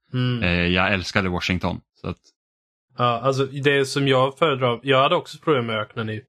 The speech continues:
Speaker 1: New Vegas. Det som jag älskade var mer att hur rollspelsystemet fungerar i, eh, New Vegas
Speaker 2: Mm.
Speaker 1: och hur de revampat. En sak som jag inte tycker om att de har i, eh, Star-, eh, Starfield, det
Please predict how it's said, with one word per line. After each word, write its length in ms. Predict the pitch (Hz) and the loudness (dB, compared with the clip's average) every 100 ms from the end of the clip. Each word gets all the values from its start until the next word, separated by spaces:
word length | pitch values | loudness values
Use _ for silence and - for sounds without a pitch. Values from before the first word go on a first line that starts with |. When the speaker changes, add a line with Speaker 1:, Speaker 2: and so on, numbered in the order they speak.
| _ | _
Speaker 1:
New 120 | 123 | -4
Vegas. 280 | 113 110 110 | -2 -2 -2
Det 140 | - 127 | 0 0
som 140 | 131 | 2
jag 100 | 127 | 2
älskade 240 | 135 139 | 0 0
var 140 | 123 120 | 0 0
mer 120 | 120 | 0
att 180 | 113 - _ _ _ _ _ | -2 -4 _ _ _ _ _
hur 240 | - 131 123 | 0 2 4
rollspelsystemet 1000 | 127 123 - 123 110 120 - 113 127 131 | 2 0 -2 -2 -2 -4 -2 0 0 0
fungerar 540 | 131 117 107 120 127 _ - | 0 0 -2 -4 -8 _ -6
i, 540 | 127 113 113 113 113 | -2 0 0 0 2
eh, 240 | 113 110 113 _ _ _ _ _ _ _ - | 0 -2 -4 _ _ _ _ _ _ _ -4
New 180 | 139 123 | 0 2
Vegas 500 | 120 113 110 120 - | 2 4 2 0 -2
Speaker 2:
Mm. 80 | 123 | -2
Speaker 1:
och 40 | |
hur 80 | 117 117 | 0 0
de 120 | 113 | 0
revampat. 460 | 117 117 113 120 - - - - | 0 0 -2 -6 -8 -16 -6 0
En 200 | 143 160 | 2 4
sak 240 | 165 135 | 2 0
som 100 | 135 | 0
jag 100 | 127 | 0
inte 240 | 135 127 | 0 -6
tycker 260 | - 131 139 | -10 0 2
om 160 | 123 143 | 2 0
att 80 | |
de 140 | 139 113 | -2 0
har 360 | 120 120 160 - _ _ - | 2 2 0 -6 _ _ -4
i, 380 | 127 123 131 139 | 0 2 2 2
eh, 300 | 135 131 131 - _ _ _ _ | 4 2 0 -6 _ _ _ _
Star-, 380 | - 131 117 117 - _ | 2 2 4 0 -6 _
eh, 200 | 131 123 120 | 0 2 0
Starfield, 520 | 131 107 - 117 127 _ _ _ _ | -2 -2 -4 -6 -6 _ _ _ _
det 60 | - | 0